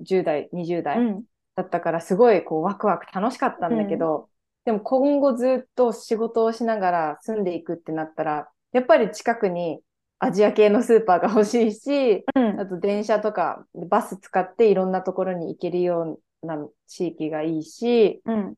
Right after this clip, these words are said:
Speaker 1: あとやっぱりこう常に気を張らなくてもいいようなところ
Speaker 2: うん。
Speaker 1: がいいなって思っ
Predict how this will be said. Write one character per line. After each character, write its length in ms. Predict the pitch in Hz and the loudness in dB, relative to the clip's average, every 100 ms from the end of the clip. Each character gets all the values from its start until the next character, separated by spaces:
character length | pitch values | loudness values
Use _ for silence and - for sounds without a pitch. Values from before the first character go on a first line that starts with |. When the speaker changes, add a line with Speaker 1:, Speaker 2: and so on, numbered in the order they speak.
| - | -6
Speaker 1:
あ 100 | 254 | 0
と 120 | 247 | 2
や 100 | 214 | 2
っ 100 | 208 | 0
ぱ 100 | 190 | 0
り 100 | 165 - | 0 -2
こ 100 | 147 | -6
う 60 | |
常 260 | - 226 185 | -4 -2 0
に 140 | 151 | -2
気 160 | - 208 | -2 0
を 80 | 202 | 2
張 140 | 208 | 4
ら 80 | 214 | 2
な 120 | 208 | 2
く 100 | 208 | -2
て 120 | - 170 | -6 -6
も 140 | 151 | -4
い 160 | 180 165 | -2 -2
い 20 | |
よ 200 | 156 156 | -4 -8
う 20 | |
な 100 | 147 | -10
と 140 | - | -10
こ 120 | 170 160 | -4 -2
ろ 260 | 196 - _ _ - | -2 -4 _ _ -2
Speaker 2:
う 60 | |
ん。 240 | 220 185 214 _ _ _ _ - | 0 -2 -6 _ _ _ _ 0
Speaker 1:
が 120 | 262 | 4
い 120 | 226 | 4
い 40 | 208 | 4
な 220 | 208 208 | 4 2
っ 100 | 208 | 0
て 80 | 175 | -4
思 220 | 165 | -6
っ 60 | 165 | -10